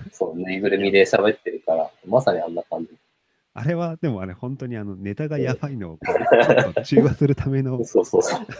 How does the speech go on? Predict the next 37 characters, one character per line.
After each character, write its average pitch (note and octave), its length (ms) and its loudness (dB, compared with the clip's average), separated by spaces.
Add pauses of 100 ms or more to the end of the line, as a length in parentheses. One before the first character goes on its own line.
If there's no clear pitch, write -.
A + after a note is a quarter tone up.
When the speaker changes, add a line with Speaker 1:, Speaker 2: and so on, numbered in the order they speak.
Speaker 1:
の、 C3 380 2 (680)
キ - 120 -8
ャ - 20 -4
ラ G#2+ 120 -10
ク - 80 -20
タ A#2 140 0
ー - 20 -2
な A2 100 -4
感 - 200 -10
じ A#2 160 -6
も B2+ 60 -4
す - 120 -4
る - 100 6
け G2 120 2
ど。 - 120 -10 (1000)
Speaker 2:
う C#3 60 0
ん。 C#3+ 80 -2 (1600)
Speaker 1:
あ、 G#2+ 120 -12
確 - 240 -16
か G2 80 -10
に F2+ 60 -14
そ D3 200 -8
う D3 60 -6
い D3+ 100 -4
う D3 40 -4
ふ D#3 140 -8
う A#2+ 40 -6
に F2+ 120 -10
言 F2+ 180 -10
う - 20 -14
と、 E2+ 300 -12 (640)
な F#2 80 -16
ん F2 40 -20
て F2+ 60 -16
い F2 40 -16
う D#2+ 40 -20
か、 - 200 -20